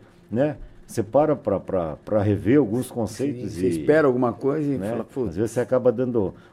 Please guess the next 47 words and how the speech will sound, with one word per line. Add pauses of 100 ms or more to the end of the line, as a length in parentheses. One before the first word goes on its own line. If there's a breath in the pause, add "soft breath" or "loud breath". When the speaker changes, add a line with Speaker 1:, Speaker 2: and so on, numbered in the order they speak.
Speaker 1:
o
tiro
em
quem
não
deveria
morrer,
entendeu?
Speaker 2:
Mas
é
da
vida,
Speaker 1:
Mas
Speaker 2:
né?
Speaker 1:
daí
é
da
vida,
Speaker 2:
É
Speaker 1:
né,
Speaker 2:
da
Speaker 1:
cara?
Speaker 2:
vida,
Speaker 1:
Daí
Speaker 2:
né?
Speaker 1:
é
sorte. (340 loud breath)
Mas
eu
tô
grato,
cara. (180)
Speaker 2:
Ah,
Speaker 1:
Então,
Speaker 2:
show
Speaker 1:
mais
Speaker 2:
de
Speaker 1:
uma
Speaker 2:
bola.
Speaker 1:
vez,
eu
quero
agradecer, (500 loud breath)
é,
o
convite, (760)
né?